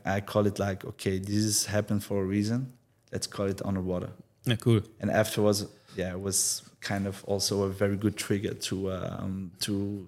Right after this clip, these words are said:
Speaker 1: to get people like, "Okay, what's gonna happen there?" You know?
Speaker 2: Yeah, and so,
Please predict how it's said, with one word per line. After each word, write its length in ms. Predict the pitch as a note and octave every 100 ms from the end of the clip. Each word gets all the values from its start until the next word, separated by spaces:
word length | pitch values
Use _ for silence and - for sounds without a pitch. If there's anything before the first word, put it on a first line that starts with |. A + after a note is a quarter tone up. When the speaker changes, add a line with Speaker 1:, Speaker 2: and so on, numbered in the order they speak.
| -
Speaker 1:
to 100 | -
get 280 | A2 G#2 G2
people 300 | - G#2+ A2
like, 260 | G2+ G2+ -
"Okay, 220 | G#2 G#2+
what's 180 | G#2 G#2+
gonna 160 | G2+ G2
happen 360 | G2+ - G#2
there?" 200 | F#2+ - - _
You 80 | G2
know? 160 | G2 A2+ _ _ _ _ _ _ _ -
Speaker 2:
Yeah, 220 | A#2+ B2+ A2
and 160 | A2 -
so, 280 | D3 A#2+